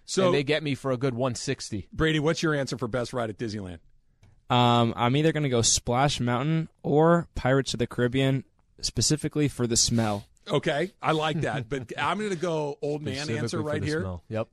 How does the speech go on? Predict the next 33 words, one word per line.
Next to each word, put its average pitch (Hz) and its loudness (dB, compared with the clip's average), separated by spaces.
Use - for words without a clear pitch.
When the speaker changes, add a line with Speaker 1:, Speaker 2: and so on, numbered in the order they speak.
Speaker 1:
Pirates 160 -2
of - -12
the 156 -4
Caribbean 135 -4
is 117 -10
a 101 -14
good 120 -8
answer 110 -10
for 113 -12
this, 104 -10
too. 90 -12
When 208 -2
do 220 -4
you 170 -2
more 139 -4
often 117 -8
than 107 -10
not 101 -12
go 107 -14
to 95 -14
Disneyland? 87 -16
In 139 -6
the 131 -8
summer, 80 -14
right? 120 -6
Kids 139 -6
Speaker 2:
Yep. 135 0
Speaker 1:
are 127 -6
out 123 -8
of 117 -10
school. 113 -8
It's - -20
hot 202 -2